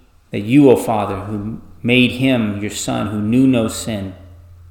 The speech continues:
that he became sin for us, that in him and in his perfect work, we might become the very righteousness of Christ in your sight. O Father, help us to have that sort of faith,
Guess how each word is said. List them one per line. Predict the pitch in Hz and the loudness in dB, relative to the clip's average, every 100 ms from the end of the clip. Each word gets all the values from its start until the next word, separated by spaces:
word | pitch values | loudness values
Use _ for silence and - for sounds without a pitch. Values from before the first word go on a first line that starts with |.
| - - - - - - - | -20 -20 -20 -20 -20 -20 -18
that | 98 | -12
he | 117 | -10
became | 110 107 - 110 104 | -8 -8 -6 -4 -4
sin | - 123 113 | -6 -4 -4
for | - 117 | -4 -2
us, | 113 110 - | -2 -4 -6
that | 113 - | -8 -4
in | 135 131 | -2 0
him | 113 135 120 104 101 - | 0 -2 -2 -4 -10 -14
and | 107 | -10
in | 123 120 | -6 -4
his | 117 131 127 | 0 -2 -2
perfect | - 131 127 131 - | -2 -2 -2 -4 -6
work, | 120 107 - - - - - _ - - - | -2 -2 -4 -14 -20 -20 -20 _ -20 -20 -12
we | 110 | -6
might | 107 107 107 | -4 -4 -6
become | 107 - 120 110 107 98 98 - - _ _ _ _ _ _ - - | -8 -10 -6 -4 -4 -6 -10 -18 -20 _ _ _ _ _ _ -20 -20
the | 110 | -12
very | 95 110 110 | -4 0 0
righteousness | 107 107 107 - - 107 104 104 | 0 -2 -4 -6 -10 -8 -8 -10
of | - | -12
Christ | - 110 113 | -8 -6 -6
in | 113 104 | -6 -6
your | 110 | -6
sight. | - 113 104 101 - - - - - _ - 127 | -6 -4 -4 -6 -12 -20 -20 -20 -20 _ -12 -10
O | |
Father, | - 131 123 127 117 | -6 0 0 2 0
help | 107 127 - 113 | 0 0 0 -4
us | 113 - - - - _ _ _ _ - - - | -6 -8 -12 -14 -20 _ _ _ _ -20 -16 -12
to | |
have | 104 113 120 113 - - 113 | -8 -4 -4 -4 -8 -14 -10
that | 107 110 123 | -4 -4 -4
sort | - 123 120 | -6 -6 -6
of | 113 | -8
faith, | - 107 98 95 - | -6 -6 -6 -12 -20